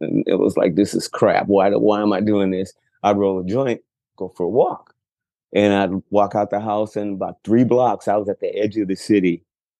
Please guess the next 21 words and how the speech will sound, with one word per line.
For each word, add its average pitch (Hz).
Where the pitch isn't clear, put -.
Uh, 85
uh, 85
and 104
then 104
there 104
was 95
just 104
nothing 101
but 92
fields. -
And 98
in 101
the 95
bayou, 104
and 101
there 95
was 92
electrical 101
thing, 92
big 98
electrical 101